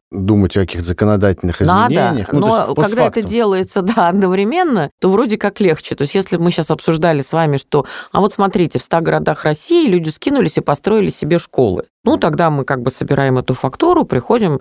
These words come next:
Speaker 2: и говорим, что вот смотрите, э, уже есть, это явление есть, давайте его оформим.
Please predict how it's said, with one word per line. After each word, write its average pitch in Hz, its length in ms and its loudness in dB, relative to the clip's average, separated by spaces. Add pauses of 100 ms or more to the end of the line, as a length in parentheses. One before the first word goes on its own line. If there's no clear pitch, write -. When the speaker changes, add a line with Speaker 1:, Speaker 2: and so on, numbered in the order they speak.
(160)
Speaker 2:
и 127 100 2
говорим, 139 360 2
что 131 180 -2
вот 156 140 0
смотрите, 117 760 0
э, 117 380 0
уже 156 260 4
есть, 226 380 0
это 131 160 -4
явление 175 500 2
есть, 165 240 0
давайте 214 360 -2
его 180 160 2
оформим. 113 520 -2